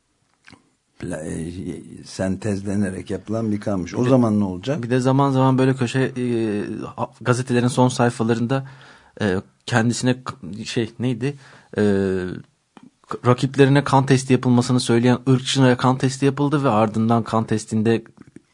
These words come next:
Speaker 2: kendi gösterdiği şey olmadığı ortaya çıktı şeklinde şeyler söyleniyor ya. Yani
Speaker 1: Evet.
Speaker 2: te-, evdeki,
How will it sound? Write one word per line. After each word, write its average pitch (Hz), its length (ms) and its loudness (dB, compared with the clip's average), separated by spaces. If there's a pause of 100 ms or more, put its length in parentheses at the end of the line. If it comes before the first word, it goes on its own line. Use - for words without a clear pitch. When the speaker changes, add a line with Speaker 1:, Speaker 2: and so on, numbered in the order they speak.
(560)
Speaker 2:
kendi 98 560 -2
gösterdiği 104 560 0
şey 110 160 0
olmadığı 98 320 0
ortaya 87 280 -6
çıktı - 260 -12
şeklinde 101 380 -6
şeyler 101 300 -4
söyleniyor 104 420 -6
ya. 98 140 -6 (920)
Yani 113 180 6
Speaker 1:
Evet. 135 100 2
Speaker 2:
te-, 123 80 0
evdeki, 123 520 2